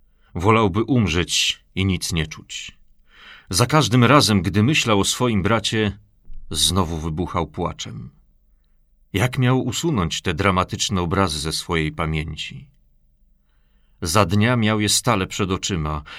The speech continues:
a w nocy nawiedzały go w koszmarach. Nie mógł zapomnieć tego dnia, gdy ogromna fala wyrwała siedmioletniego brata z jego ramion. Byli wtedy w szkole.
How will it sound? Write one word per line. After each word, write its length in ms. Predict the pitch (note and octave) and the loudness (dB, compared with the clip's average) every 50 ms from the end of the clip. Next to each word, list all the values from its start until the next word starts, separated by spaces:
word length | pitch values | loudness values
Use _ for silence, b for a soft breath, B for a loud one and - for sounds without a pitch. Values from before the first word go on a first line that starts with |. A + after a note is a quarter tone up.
| B B | B B
a 180 | - G#2 G#2 F#2 | 4 6 6 6
w 120 | E2 G2 | 4 2
nocy 320 | G#2+ C3 C#3+ - - A#2+ | 2 2 0 0 0 2
nawiedzały 560 | G#2+ A2 A2 F#2+ A2 G2+ G#2+ A#2 A2 G2 F#2 F2+ | 2 2 4 4 2 4 4 4 4 4 2 0
go 180 | D#2+ F#2+ F#2 | 0 -2 -2
w 100 | - - | -2 -4
koszmarach. 840 | - - F2 - - G2 F2+ E2 D#2+ D#2 D#2+ - - - - - - _ _ _ _ _ _ _ _ _ _ _ _ _ _ _ _ _ _ _ _ _ | -8 -6 -6 -6 -4 -4 -4 -4 -4 -6 -8 -12 -16 -20 -20 -20 -20 _ _ _ _ _ _ _ _ _ _ _ _ _ _ _ _ _ _ _ _ _
Nie 200 | E2+ E2 A2 B2+ | -2 2 4 4
mógł 300 | A#2 A2 G#2 F#2 G#2 G2+ | 6 4 2 2 0 -2
zapomnieć 800 | F#2 E2 G2+ G2 - - C3+ A#2+ F#2 D2+ D2+ D#2+ D#2 D#2 - - | 0 2 0 0 0 0 0 0 0 0 -2 -4 -4 -4 -6 -6
tego 300 | - - A#2+ A#2+ G2+ G2 | -4 -4 -4 -2 -2 -4
dnia, 460 | E2+ D#2 F#2 F2+ G2 G#2 A2 A#2 B2 B2+ b b b b b b b b b b - | -4 -2 -2 -2 -2 -2 -2 -4 -6 -8 b b b b b b b b b b -10
gdy 340 | E2+ D#2+ E2 E2+ G#2 G2 | -10 -8 -2 2 2 4
ogromna 520 | F#2 E2+ E2 G2+ G2 A#2 A#2 A2 G#2 G#2 G#2 | 4 2 2 2 2 4 4 4 4 2 2
fala 360 | - - B2 A2 F#2 E2 D#2+ | 2 2 2 2 2 2 0
wyrwała 520 | D#2 F2+ F#2 F2 F2 E2 G2+ G2+ F#2+ F#2 | 0 -2 -2 -2 2 2 2 4 2 2
siedmioletniego 800 | F2 - - E2+ F2+ F#2 F#2 F2+ F2+ F2 - A2+ A2 G2+ E2 F#2+ | 0 -2 -4 -2 -2 -2 0 0 0 -2 -2 -4 -4 -2 -2 -2
brata 560 | E2 D2+ - F2+ E2 - - F2 D#2+ D#2 D2+ - - _ _ _ _ _ _ | -2 0 0 -2 -2 -2 -4 -4 -4 -4 -6 -8 -12 _ _ _ _ _ _
z 160 | E2+ E2+ D#2+ | -8 -6 -4
jego 300 | E2 E2+ E2+ D#2+ E2 E2+ | -2 -2 -2 -2 -2 -4
ramion. 580 | E2+ F2 E2 E2 E2 D#2+ D2 - F#2 - - - - _ _ _ _ _ _ _ _ _ _ _ _ _ _ _ _ _ _ _ _ _ _ | -2 -4 -4 -6 -8 -12 -14 -14 -16 -16 -18 -20 -20 _ _ _ _ _ _ _ _ _ _ _ _ _ _ _ _ _ _ _ _ _ _
Byli 300 | F#2 D#2 F2 G2+ E2+ F2+ | -6 -2 0 0 0 0
wtedy 320 | F2 - - G2 E2 D#2+ E2 | -4 -4 -4 -4 -4 -4 -6
w 60 | - | -6
szkole. 480 | - - - F#2 F2+ E2+ E2 E2 - | -10 -6 -4 -4 -4 -4 -6 -10 -16